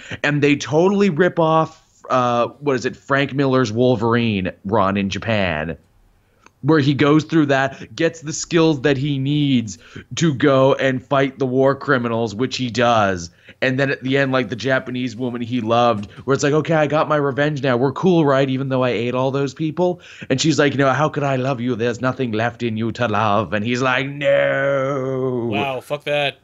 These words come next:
Speaker 2: <laughs>
Speaker 1: It is, it's kind of amazing. Like, I think I remember watching it just like this, like,
Speaker 2: Like, what is
Speaker 1: "Oh,
Speaker 2: happening?
Speaker 1: are they actually doing this?"
Speaker 2: <laughs>
Speaker 1: That's what it was.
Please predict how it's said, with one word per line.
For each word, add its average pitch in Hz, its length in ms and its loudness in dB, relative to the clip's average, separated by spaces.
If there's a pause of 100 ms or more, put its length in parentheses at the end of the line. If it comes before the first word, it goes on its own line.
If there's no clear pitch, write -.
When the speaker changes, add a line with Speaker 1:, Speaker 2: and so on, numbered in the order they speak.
Speaker 2:
<laughs> 185 80 -6 (1300)
Speaker 1:
It 156 140 4
is, 160 320 6
it's 139 160 -2
kind 156 380 -2
of 143 100 -2
amazing. 131 440 0
Like, 123 140 -2
I 131 140 -2
think 160 220 -8
I 156 80 0
remember 143 400 -6
watching 123 440 -8
it 123 80 -8
just 107 260 -10
like 117 340 -4
this, 120 260 -2
like, 107 200 0 (300)
Speaker 2:
Like, - 140 -10
what - 260 -2
is - 140 -4
Speaker 1:
"Oh, - 40 -4
Speaker 2:
happening? 254 800 2 (200)
Speaker 1:
are 156 160 6
they 180 180 4
actually 170 500 0
doing 262 380 -14 (220)
this?" 320 280 -6 (520)
Speaker 2:
<laughs> - 520 -10
Speaker 1:
That's 131 220 -2
what 139 140 -2
it 123 80 -4
was. 107 420 0